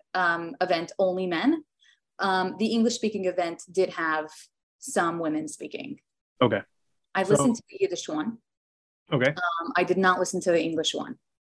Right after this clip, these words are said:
Speaker 2: Okay.
Speaker 1: Just wanna put that out there.
Speaker 2: So let's,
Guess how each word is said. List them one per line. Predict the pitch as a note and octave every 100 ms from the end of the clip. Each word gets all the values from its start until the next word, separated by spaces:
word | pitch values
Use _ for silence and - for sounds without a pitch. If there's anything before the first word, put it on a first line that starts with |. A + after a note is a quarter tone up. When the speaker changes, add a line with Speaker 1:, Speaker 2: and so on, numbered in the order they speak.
| _ _ _ _
Speaker 2:
Okay. | D3+ B2+ G#2+ _ _
Speaker 1:
Just | _
wanna | E3 D#3
put | -
that | - -
out | -
there. | - - _ _ _
Speaker 2:
So | D#3 C#3
let's, | D3 D#3+ - -